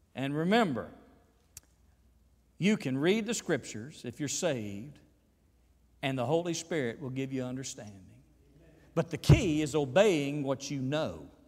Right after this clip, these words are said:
before He gives you extra tru-, truth beyond that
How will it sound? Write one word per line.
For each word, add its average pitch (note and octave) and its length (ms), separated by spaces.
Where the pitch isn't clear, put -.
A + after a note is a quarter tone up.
before C#3+ 320
He D3 100
gives C#3 340
you A#2+ 180
extra B2+ 360
tru-, C3+ 240
truth C3 380
beyond A2+ 380
that G#2 280